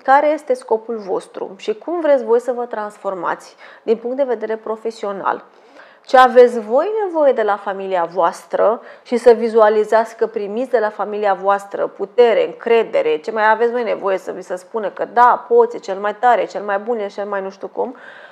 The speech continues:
Uh, puteți să spuneți, prima oară vă spuneți scopul, vă spuneți intenția. Bine, aici nu e vorba de a ne lansa în univers intenții. Practic, voi, uh, doriți să manifestați cu această energie, să o folosiți, că voi primiți combustibil.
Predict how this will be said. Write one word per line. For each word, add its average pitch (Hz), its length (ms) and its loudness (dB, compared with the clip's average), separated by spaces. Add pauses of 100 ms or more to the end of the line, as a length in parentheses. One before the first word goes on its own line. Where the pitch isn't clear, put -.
(200)
Uh, 247 440 6
puteți 285 320 0
să 392 100 -4
spuneți, 302 500 -2
prima 294 220 0
oară 285 220 6
vă 262 80 4
spuneți 277 400 -2
scopul, 226 340 -2
vă 214 120 -4
spuneți 233 440 -8
intenția. 196 1040 2
Bine, 233 180 -2
aici 208 200 -2
nu 220 140 -2
e 233 60 -2
vorba 226 280 0
de 220 100 -2
a 208 80 0
ne 196 140 -4
lansa 190 280 -2
în 190 60 -2
univers 180 400 -4
intenții. 180 560 -4 (300)
Practic, 226 380 4
voi, 226 400 0
uh, 220 280 2
doriți 220 260 -2
să 277 60 0
manifestați 220 760 -4
cu - 80 -6
această 165 360 -6
energie, 170 760 -4 (400)
să - 160 2
o 233 60 10
folosiți, 233 520 2
că 233 80 -4
voi 196 180 -2
primiți 202 400 -8
combustibil. 202 920 -4